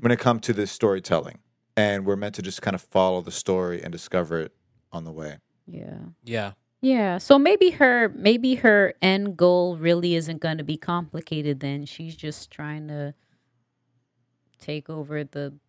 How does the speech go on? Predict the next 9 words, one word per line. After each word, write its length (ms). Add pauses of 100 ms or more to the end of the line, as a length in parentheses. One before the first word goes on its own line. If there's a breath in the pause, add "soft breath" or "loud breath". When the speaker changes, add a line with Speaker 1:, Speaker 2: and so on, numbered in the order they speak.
(580)
Speaker 2:
timeline, 800
I 20
Speaker 3:
Wait, 240
have 200
Speaker 2:
guess, 60
Speaker 3:
you 60
Speaker 2:
or 40
Speaker 3:
ever, 520
um, 600